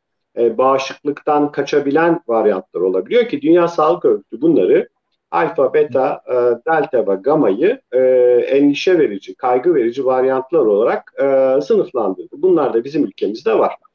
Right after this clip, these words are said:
Eskiden P C R yapıldığında sadece test pozitif ya da negatif olarak sonuçlanıyordu. Yani covid, e, pozitif ya da covid negatif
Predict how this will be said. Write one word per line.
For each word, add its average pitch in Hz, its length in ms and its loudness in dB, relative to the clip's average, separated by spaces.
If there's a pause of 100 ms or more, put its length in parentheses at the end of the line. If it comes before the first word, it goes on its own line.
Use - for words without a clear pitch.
(380)
Eskiden 208 520 -2
P 208 160 -6
C 214 260 0
R 180 60 2
yapıldığında 165 600 0
sadece 190 460 -2
test 175 300 -2 (120)
pozitif 202 340 -2 (340)
ya 165 100 -4
da 175 100 2
negatif 170 400 0
olarak 104 300 -2
sonuçlanıyordu. 87 800 -12
Yani 107 340 -2
covid, 104 260 0 (320)
e, 98 300 -4
pozitif - 500 -4
ya 120 80 2
da 135 140 0
covid 147 260 2
negatif 175 440 0